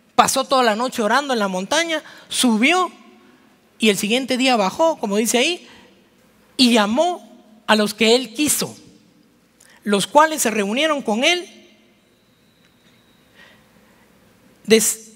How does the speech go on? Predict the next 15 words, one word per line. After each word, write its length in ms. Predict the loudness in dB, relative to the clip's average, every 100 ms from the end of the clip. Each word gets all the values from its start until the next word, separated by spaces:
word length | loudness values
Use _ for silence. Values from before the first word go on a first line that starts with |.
| -6
design-, 420 | -4 -2 -6 -8
eh, 120 | -6 -4
los 160 | -2
cuales 220 | -2 -2
se 60 | -2
reunieron 280 | -4 -4 -4
con 140 | -4
él, 160 | -4 -2
designó 560 | 0 0 -2 -2 2
a 60 | 2
doce 360 | 2 -2 -8 -14 -20 _ _ -20 _ _
para 240 | 2 2
que 140 | 2 -2
lo 260 | -2 -6 -10 -2
acompañaran 1080 | 0 0 0 0 0 -2 0 2 2 0